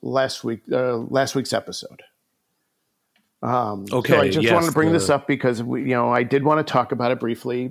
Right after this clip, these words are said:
Speaker 1: but, um, back in the day, uh, in the filming of Doctor Who, because of a lot of practical effects, there's a lot of downtime during filming. And one of the things that happened, and then this was a Fourth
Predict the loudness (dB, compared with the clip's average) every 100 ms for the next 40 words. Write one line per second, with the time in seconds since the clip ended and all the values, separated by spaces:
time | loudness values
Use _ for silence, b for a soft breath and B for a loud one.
0 | -6 -6 -6 -6 -2 0 0 -4 -10 _
1 | _ B B B B B B B _ 0
2 | 0 0 -2 0 2 0 0 0 0 -6
3 | -10 -16 B B -10 -6 -4 -4 -2 0
4 | 0 2 2 4 2 2 0 -2 -4 0
5 | -2 0 0 0 -2 -6 _ _ _ _
6 | _ _ -4 -2 -2 -2 -2 -2 -4 -4
7 | -4 -4 -4 -6 -8 -8 -4 -4 -4 -10
8 | -16 -16 -18 -20 _ -4 -2 0 -2 0
9 | -2 0 2 2 0 -4 -8 -6 -4 -4
10 | -6 -6 -6 -8 -20 _ _ _ _ B
11 | B B B B 0 2 2 0 0 0
12 | 2 0 -2 0 0 0 -2 -4 -4 -6
13 | -6 -6 -4 -2 -2 -2 -2 -4 -2 -2
14 | 0 -2 0 0 0